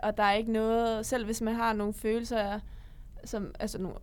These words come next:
følelser, der ofte opstår, og sådan, "Uh, jeg har det lidt dårligt," eller sådan noget, så fejer man det ligesom bare væk under gulvtæppet og tænker, "Jeg kan godt klare det, og jeg kan godt, jeg har, jeg har nogen, jeg kan snakke med, mine venner, og det, det går nok det hele," og sådan noget. Men i, som du også nævnte, det der med at tage det i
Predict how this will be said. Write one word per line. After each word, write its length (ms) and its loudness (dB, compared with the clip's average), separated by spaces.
følelser, 300 -4
der 100 -2
ofte 340 2
opstår, 400 0
og 80 -4
sådan, 160 -6
"Uh, 120 -4
jeg 80 -2
har 100 -4
det 100 -4
lidt 160 -4
dårligt," 320 -2
eller 200 -4
sådan 120 -6
noget, 100 -2
så 100 -6
fejer 240 0
man 180 0
det 80 -6
ligesom 220 -4
bare 160 0
væk 160 -2
under 160 -2
gulvtæppet 460 -2
og 60 -4
tænker, 180 -4
"Jeg 100 -2
kan 80 -2
godt 200 0
klare 380 0
det, 140 2
og 80 4
jeg 120 -2
kan 120 -10
godt, 200 0
jeg 100 -2
har, 240 2
jeg 120 0
har 120 2
nogen, 160 2
jeg 100 -2
kan 80 -4
snakke 360 0
med, 120 4
mine 200 4
venner, 280 2
og 500 -2
det, 200 -6
det 80 -8
går 200 2
nok 280 -2
det 80 -2
hele," 380 -2
og 60 -4
sådan 140 -6
noget. 160 -2
Men 240 0
i, 140 0
som 220 -2
du 60 2
også 220 0
nævnte, 240 2
det 80 0
der 80 2
med 100 2
at 60 -2
tage 200 -4
det 120 0
i 40 0